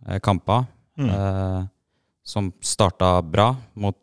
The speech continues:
Speaker 1: Elche der, men så har det gått sakte, eller egentlig ikke sakte nedover, det gikk jo
Speaker 2: Gått rett ned.
Speaker 1: <laughs> Rett
Speaker 2: Rett
Speaker 1: ned.
Speaker 2: til helvete har det gått.
Speaker 1: <laughs> Ja.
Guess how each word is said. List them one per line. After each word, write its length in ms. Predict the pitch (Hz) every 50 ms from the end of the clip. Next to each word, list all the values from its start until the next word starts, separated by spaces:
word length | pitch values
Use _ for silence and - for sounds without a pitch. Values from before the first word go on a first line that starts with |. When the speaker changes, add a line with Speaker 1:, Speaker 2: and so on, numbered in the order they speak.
| - -
Speaker 1:
Elche 260 | 95 87 80 - - 101
der, 140 | 113 123 127
men 180 | 120 110 107
så 120 | 98 - 104
har 100 | 95 92
det 380 | 92 92 92 95 92 92 95
gått 220 | - 95 92 - -
sakte, 600 | - - - 98 - - - 82 87 90 90 87 92 - _ _ _ _ _ _ -
eller 120 | 90 90 87 85
egentlig 160 | 82 - 92
ikke 100 | - 92
sakte 280 | - 98 - - - 85
nedover, 280 | 85 82 82 87 90
det 160 | 98 98 87 -
gikk 120 | - 92
jo 80 | 90 87 90 - _ -
Speaker 2:
Gått 180 | - - 98 117
rett 180 | 127 - -
ned. 180 | - 123 104 104
Speaker 1:
<laughs> 20 |
Rett 320 | - 110 - 113 104 - -
Speaker 2:
Rett 120 | 127 123
Speaker 1:
ned. 140 | 110 113 101
Speaker 2:
til 0 |
helvete 260 | 127 107 92 - -
har 100 | - 135 -
det 100 | - -
gått. 220 | - - - -
Speaker 1:
<laughs> 0 |
Ja. 120 | 110 104